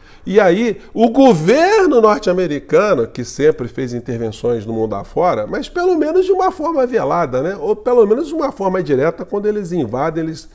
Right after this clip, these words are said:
eles provocam guerras, provocam sanções, né? Mas nesse caso é um particular, um particular que está tendo uma,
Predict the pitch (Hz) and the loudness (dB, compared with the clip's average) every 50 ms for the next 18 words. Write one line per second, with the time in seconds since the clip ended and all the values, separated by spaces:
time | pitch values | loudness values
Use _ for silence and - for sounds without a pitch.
0 | - - - - - - - - 151 147 - - - 139 127 117 127 147 147 - | -20 -20 -20 -20 -16 -10 -8 -6 -6 -6 -6 -2 2 2 2 4 2 0 0 0
1 | - 165 147 117 107 127 147 147 147 131 - - - 127 127 139 147 139 143 135 | -4 -6 -4 -2 0 0 0 0 0 -4 -6 -6 -4 -2 0 0 -2 -2 -6 -8
2 | - - 151 127 - - - 110 107 107 104 101 107 117 139 143 - - - - | -4 -2 -2 -2 -2 -4 -4 -4 -4 -4 -6 -6 -6 -6 -6 -6 -10 -14 -20 -20
3 | - - - - - - 240 285 - - - 330 359 427 370 - 285 - - - | -20 -20 -20 -18 0 4 6 6 6 6 6 6 6 6 6 4 2 -2 0 0
4 | 254 339 262 277 311 294 - - - - - - - - 330 - - 339 233 151 | 0 0 0 -2 -4 -4 -2 -2 -2 -2 -2 -4 -6 -4 -4 -2 0 0 2 4
5 | 143 180 214 214 - - - - - - - - - 233 - - - 220 - - | 4 4 2 2 -2 -8 -16 -20 -20 -20 -14 -10 -8 -6 0 2 2 0 0 0
6 | - 320 - - 240 165 180 202 202 - - - - - 285 - - - 170 175 | -4 -4 -2 -2 -2 0 0 -2 -2 -4 -8 -12 -12 -10 -12 -8 -4 -2 -2 0
7 | 165 160 147 120 - 139 139 127 131 131 123 120 113 113 110 | 0 0 0 0 -2 -2 -4 -2 -2 -2 -2 -2 -2 -4 -6